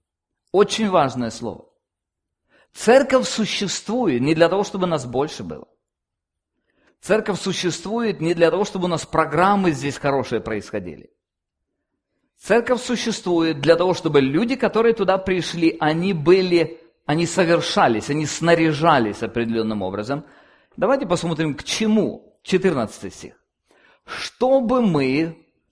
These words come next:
чтобы мы не были более младенцами». То есть Бог создал церковь, Он поставил, Христос поставил, Он создал структуру в церкви.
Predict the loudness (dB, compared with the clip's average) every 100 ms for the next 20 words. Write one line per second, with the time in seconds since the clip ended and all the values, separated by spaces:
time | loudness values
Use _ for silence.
0 | _ -16 -12 4 6 6 4 4 4 2
1 | 2 4 6 4 4 2 2 2 0 0
2 | -2 -4 -6 -8 -12 _ _ _ _ _
3 | _ _ _ _ _ -20 _ 2 2 2
4 | 4 4 4 -2 -2 2 0 2 2 0
5 | 0 2 6 6 6 0 2 0 2 0
6 | -2 -2 2 0 2 -4 0 0 0 -2
7 | 2 0 2 -4 4 4 4 -2 -2 -4
8 | -2 0 0 -2 -2 -2 -2 -6 -8